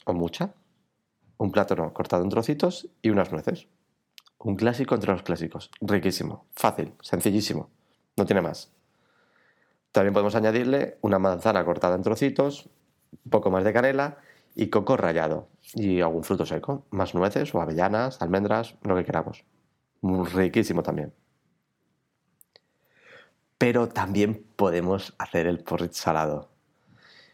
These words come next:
Y hay uno que me encanta, que es con queso parmesano y cebollino. Uf, brutal, increíble. Prepararlo es súper sencillo. Tenemos la avena escurrida. Tenemos la avena escurrida, como decía,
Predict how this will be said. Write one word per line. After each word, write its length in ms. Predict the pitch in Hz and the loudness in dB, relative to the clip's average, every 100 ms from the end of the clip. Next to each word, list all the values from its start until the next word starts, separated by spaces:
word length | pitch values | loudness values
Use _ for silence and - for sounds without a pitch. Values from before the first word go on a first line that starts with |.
| _ | _
Y 80 | - | 0
hay 100 | 104 | 2
uno 140 | 113 110 | 2 2
que 80 | |
me 80 | 90 | 2
encanta, 400 | 85 90 90 95 | 2 0 2 0
que 80 | 90 | 0
es 100 | - | -2
con 180 | 82 78 | -2 -2
queso 280 | 98 117 127 | -2 0 0
parmesano 520 | 104 90 101 110 120 | 0 0 0 0 -2
y 80 | - | -6
cebollino. 720 | - 82 78 78 78 80 - _ | -2 0 0 -4 -8 -10 -16 _
Uf, 280 | - - - | -16 -16 -16
brutal, 480 | - 90 80 80 73 82 | -6 -2 -2 -4 -6 -6
increíble. 500 | 80 80 76 69 - _ _ - - _ _ _ _ _ _ | -4 -4 -4 -8 -16 _ _ -20 -20 _ _ _ _ _ _
Prepararlo 380 | 107 - 101 123 | 0 4 4 2
es 80 | 139 | 0
súper 220 | 95 90 | 0 0
sencillo. 460 | 87 76 78 76 - _ _ _ _ _ 107 101 | -2 -4 -4 -4 -10 _ _ _ _ _ -8 0
Tenemos 300 | 110 110 131 | 2 2 2
la 60 | 117 | 2
avena 200 | 127 143 | 2 -2
escurrida. 560 | 147 95 92 80 73 _ _ _ _ _ _ _ _ _ _ _ _ _ _ _ _ - | -2 0 2 0 -4 _ _ _ _ _ _ _ _ _ _ _ _ _ _ _ _ 0
Tenemos 320 | 104 90 80 | 2 2 0
la 80 | 85 | 0
avena 160 | 90 | 2
escurrida, 420 | 95 - 139 156 156 | 0 2 2 4 2
como 140 | 143 | 2
decía, 400 | 143 160 165 185 | 0 0 0 -2